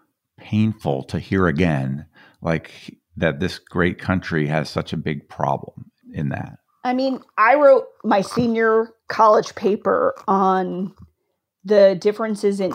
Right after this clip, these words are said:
Speaker 2: income that come from educational attainment. Like, I was the first person in my family to, to graduate from college. My brother went, he didn't graduate.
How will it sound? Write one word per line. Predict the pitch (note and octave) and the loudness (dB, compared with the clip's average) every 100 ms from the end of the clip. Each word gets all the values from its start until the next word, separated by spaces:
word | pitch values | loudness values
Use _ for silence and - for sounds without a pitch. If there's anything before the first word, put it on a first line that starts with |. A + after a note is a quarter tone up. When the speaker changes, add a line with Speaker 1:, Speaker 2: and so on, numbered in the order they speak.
| - | -2
Speaker 2:
income | G3 G#3+ - G3+ F3+ F3+ E3 - | -2 -2 -2 -2 -2 -4 -8 -4
that | G3+ - | -4 -2
come | G#3+ G3 F3+ | -2 -2 -6
from | F#3+ F#3 | -6 -4
educational | E3+ F3 - E3+ E3 F3 - | -4 -6 -8 -8 -8 -10 -10
attainment. | D#3+ - D#3+ D3 - - - | -12 -10 -12 -12 -16 -20 -6
Like, | F3 D#3+ - - - - - - - - | -4 -4 -8 -20 -20 -20 -20 -20 -12 2
I | G3+ - A3 | 4 6 4
was | G#3 | 2
the | G#3 | -2
first | - G#3 G3+ | -2 -4 -4
person | G3+ F#3+ G3+ | -6 -6 -6
in | F#3+ | -2
my | F3+ | -2
family | F3 E3+ F3+ F#3 F3 | -2 -6 -4 -4 -2
to, | F#3 F3 E3+ E3+ - _ - | 0 0 0 -2 -8 _ -10
to | - G3 F#3 | -2 0 0
graduate | - G3+ G3 G#3 F3 E3+ - | -2 2 4 2 0 -4 -4
from | F3 | -8
college. | E3+ D#3 F#3 - | -6 -8 -8 -10
My | B3+ | -6
brother | B3 A#3+ F#3 | -4 -4 -2
went, | A#3 G#3+ - | -2 -4 -8
he | B3+ | -4
didn't | A3 A3+ | -4 -2
graduate. | F3 - - - G#3 G3+ | -2 -4 -4 -4 -6 -6